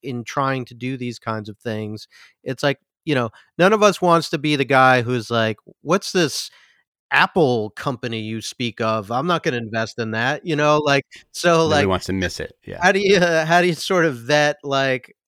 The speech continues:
Speaker 1: uh, all right, this actually does seem legit versus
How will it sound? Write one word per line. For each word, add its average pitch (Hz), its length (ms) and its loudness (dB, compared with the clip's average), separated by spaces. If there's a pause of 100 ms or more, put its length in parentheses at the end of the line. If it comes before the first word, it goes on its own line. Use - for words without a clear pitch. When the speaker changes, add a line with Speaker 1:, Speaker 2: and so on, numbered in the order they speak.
(120)
Speaker 1:
uh, 113 60 -18 (340)
all 175 160 2
right, 131 220 0
this 170 280 -8
actually 139 440 -2
does 120 280 -2
seem 113 280 -10
legit 113 440 -6
versus 110 680 -6